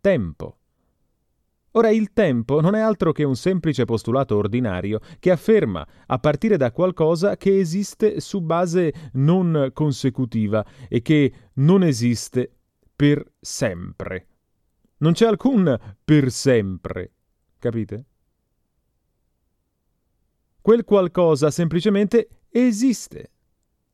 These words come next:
Non comporta alcun per sempre, alcun istante, semplicemente non ha alcuna esistenza consecutiva, e a partire da lì si deve fare il postulato:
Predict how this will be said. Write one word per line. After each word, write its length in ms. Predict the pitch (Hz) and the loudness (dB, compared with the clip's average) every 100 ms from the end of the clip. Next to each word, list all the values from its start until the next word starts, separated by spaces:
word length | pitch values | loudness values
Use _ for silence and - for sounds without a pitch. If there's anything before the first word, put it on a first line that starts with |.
| _ - 147 | _ -16 0
Non 160 | 190 | 0
comporta 440 | 226 233 240 247 226 | 2 2 2 0 2
alcun 420 | 208 254 240 170 | 0 2 2 2
per 280 | - 202 165 | 2 2 2
sempre, 720 | 110 - 180 104 - - - _ _ | -4 -2 -2 -2 -8 -12 -16 _ _
alcun 300 | - 151 240 | -4 0 2
istante, 760 | 190 - 185 156 101 - - - _ | 2 0 -4 -4 -6 -10 -18 -20 _
semplicemente 640 | - 190 202 - 226 262 226 | -4 -2 0 0 0 2 2
non 140 | 196 | 2
ha 80 | 220 | 0
alcuna 420 | 190 - 262 214 | -2 -2 0 0
esistenza 680 | 160 139 - 180 196 - 131 | 0 -2 -4 -4 -4 -4 -4
consecutiva, 760 | 131 127 139 196 185 170 98 - _ _ _ - - | -2 -2 -2 -4 -2 -2 -2 -6 _ _ _ -14 0
e 160 | 180 | 2
a 100 | 113 | 2
partire 360 | - 101 143 123 | 0 -6 -2 0
da 120 | 110 | 0
lì 260 | 156 110 139 | 0 -2 -4
si 120 | 104 | -4
deve 180 | 90 101 | -6 -4
fare 240 | 90 107 | -6 -4
il 120 | 107 | -6
postulato: 840 | - 98 202 120 78 101 _ _ | -6 -6 -2 -4 -4 -10 _ _